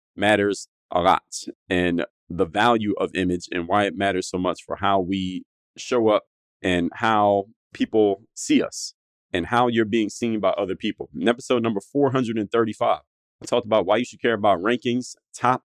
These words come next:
lists, and subjective opinions, opinions that come from other people. I told you about in episode number fourteen oh seven why subjective opinions matter more than facts now.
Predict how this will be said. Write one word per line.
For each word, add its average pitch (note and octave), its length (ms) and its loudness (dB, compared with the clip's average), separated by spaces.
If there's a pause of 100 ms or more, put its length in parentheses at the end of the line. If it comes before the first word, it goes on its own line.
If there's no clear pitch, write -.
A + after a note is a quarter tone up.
(100)
lists, - 560 2
and G#2 320 0
subjective G#2 920 -2
opinions, G2+ 500 0
opinions A2 360 -4
that G2 140 -4
come A2+ 200 0
from G#2 320 -4 (360)
other A2 220 4
people. A#2 380 -2 (300)
I F#2 120 -2
told C3 260 0
you B2 200 -2
about A2 480 2 (400)
in G2 260 0
episode A2 640 -2 (100)
number G2 540 0 (400)
fourteen B2 520 0
oh A2 80 2
seven G2 400 -4
why F#2+ 200 2
subjective A2 540 0
opinions G#2+ 480 -2
matter A2+ 540 0
more A2+ 280 2
than F#2 200 -10
facts - 360 0
now. D2+ 260 -8